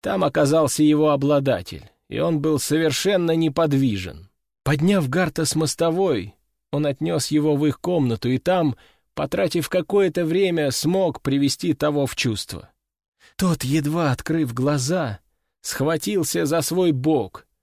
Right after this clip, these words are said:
после чего обречённо застонал и, обессиленно упав на ложе, стал буквально завывать, словно был смертельно ранен.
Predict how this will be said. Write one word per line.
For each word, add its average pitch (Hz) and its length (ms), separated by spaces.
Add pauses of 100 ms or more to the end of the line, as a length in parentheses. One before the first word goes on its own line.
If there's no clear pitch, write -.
(380)
после - 320
чего 160 360
обречённо 156 720
застонал 170 760
и, 135 60
обессиленно 175 720
упав 175 400
на 165 120
ложе, 165 500 (280)
стал 180 320
буквально 165 580
завывать, 151 840
словно 139 440
был 147 220
смертельно 160 760
ранен. 120 540